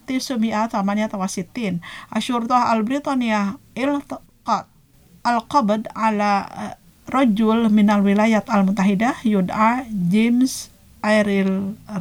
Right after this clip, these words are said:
راي، حيث أدنته المحكمة بكونه مذنب في جريمة. qutila زعيم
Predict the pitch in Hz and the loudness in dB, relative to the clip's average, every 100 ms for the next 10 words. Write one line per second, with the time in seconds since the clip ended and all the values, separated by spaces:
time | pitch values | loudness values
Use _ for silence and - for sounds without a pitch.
0 | 190 220 220 175 165 - - - - 202 | 0 2 2 0 -4 -10 -20 -20 -8 -2
1 | 202 214 240 240 247 - 202 190 208 247 | 0 0 -2 -4 -4 -2 -2 0 0 2
2 | 233 226 214 202 240 262 277 - - - | 2 0 -2 0 0 -2 -6 -10 -20 -14
3 | - 226 226 269 - 226 185 180 180 208 | -2 0 2 -2 -2 0 2 2 0 0
4 | 208 214 254 269 226 202 240 240 269 - | 0 0 -2 0 2 2 0 -2 -6 -16
5 | - 190 - 214 220 196 247 247 220 269 | -20 -10 -2 2 2 2 4 4 4 4
6 | 240 190 190 - - - - 233 233 233 | 2 0 -4 -12 -20 -20 -4 0 2 0
7 | 202 208 208 262 214 196 185 - - - | 2 2 2 2 2 0 0 -6 -20 -6
8 | 285 277 262 214 202 202 180 208 185 190 | -2 0 0 0 -2 -4 -4 -2 0 0
9 | 247 233 220 240 247 | -2 -2 0 -2 -6